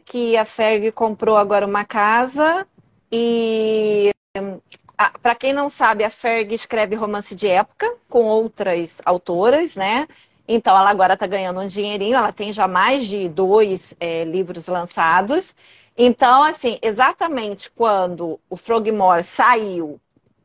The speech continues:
com a desculpa de dar pro Andrew, né? Saiu do Harry pra dar pro Andrew,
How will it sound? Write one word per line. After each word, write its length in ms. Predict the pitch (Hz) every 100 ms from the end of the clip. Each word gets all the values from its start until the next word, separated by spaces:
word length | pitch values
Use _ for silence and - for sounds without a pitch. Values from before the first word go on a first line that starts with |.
| -
com 260 | 269 330
a 80 | 349
desculpa 500 | 285 254 - 226 208
de 140 | 190 196
dar 180 | 170 165
pro 260 | 170 165
Andrew, 540 | 196 285 247 180 170 165
né? 280 | 185 254
Saiu 360 | 269 196 170 202
do 120 | 220
Harry 280 | 208 170 160
pra 140 | -
dar 140 | 170 160
pro 180 | 165 170
Andrew, 420 | 247 277 196